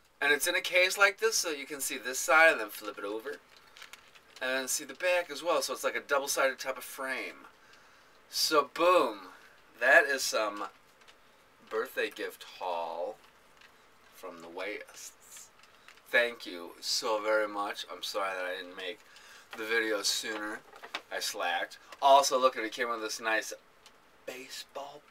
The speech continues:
That's bag. That's what it is.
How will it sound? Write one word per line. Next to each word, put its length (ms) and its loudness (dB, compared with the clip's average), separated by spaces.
That's 220 -12
bag. 460 10
That's 120 -18
what 160 4
it 100 0
is. 280 4